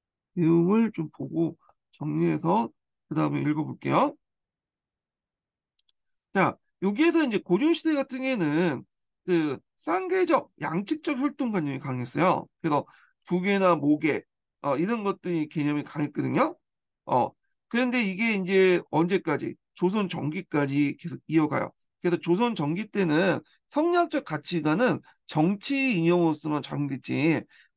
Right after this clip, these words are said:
생활 윤리나 이런 데 완전히 파고들지는 못했거든요. 그래서 이제 이런데, 자, 이런 쌍계적 혈통관념에 입각해서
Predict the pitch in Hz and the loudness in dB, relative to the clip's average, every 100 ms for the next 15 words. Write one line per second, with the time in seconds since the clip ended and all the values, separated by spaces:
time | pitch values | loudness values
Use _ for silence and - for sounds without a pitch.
0 | 131 196 262 285 180 143 156 160 165 139 | -6 0 4 4 2 -2 0 2 2 0
1 | 143 143 143 - - 139 151 - 277 302 | -2 -2 -2 -6 -8 -4 -4 -2 -2 0
2 | 269 190 165 123 - - 139 131 254 - | 0 -2 -4 -4 -8 -6 -4 0 0 0
3 | _ _ _ _ 175 175 151 147 151 135 | _ _ _ _ 0 0 0 0 0 0
4 | _ - 151 151 139 202 - _ _ _ | _ -8 -2 0 2 0 0 _ _ _
5 | _ 185 147 214 269 294 339 349 349 320 | _ -2 0 0 -4 -2 -2 2 2 2
6 | 294 - 285 254 226 180 175 185 151 180 | -2 -4 -6 -4 -2 0 2 2 0 -2
7 | 170 170 156 131 156 135 | 0 -2 0 0 2 0